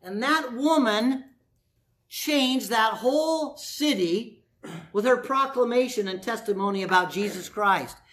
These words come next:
And what was it that caused her to do that? The hope and the living water, the Spirit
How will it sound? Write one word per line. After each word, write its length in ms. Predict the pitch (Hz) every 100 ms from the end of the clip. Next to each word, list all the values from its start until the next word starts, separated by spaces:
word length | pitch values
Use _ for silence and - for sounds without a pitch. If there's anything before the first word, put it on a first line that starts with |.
| -
And 180 | 190 208
what 220 | 285 233
was 240 | 254 285
it 100 | 226
that 140 | 185 196
caused 320 | 220 226 226
her 80 | 208
to 80 | 196
do 180 | 277 285
that? 280 | 175 123 - - _ _ _ _ _ _ -
The 140 | 247
hope 760 | 247 - 320 269 175 - - _ _ _ _ _ _ _ _ _ _ _
and 140 | 208
the 40 | 247
living 360 | 277 285 285
water, 760 | 277 294 302 220 240 269 - -
the 80 | 202
Spirit 920 | - - - 294 339 262 214 262 -